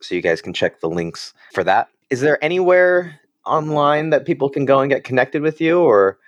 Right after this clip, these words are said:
do you, uh, dabble on the socials?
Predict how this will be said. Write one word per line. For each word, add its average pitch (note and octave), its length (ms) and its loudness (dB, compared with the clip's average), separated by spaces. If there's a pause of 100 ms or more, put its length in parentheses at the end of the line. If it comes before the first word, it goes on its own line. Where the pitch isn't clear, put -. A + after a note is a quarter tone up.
(240)
do G#2+ 80 -12
you, G#2 320 0
uh, F#2+ 360 4 (140)
dabble A2 320 0
on A#2 140 0
the A2+ 80 -6
socials? C3+ 560 -4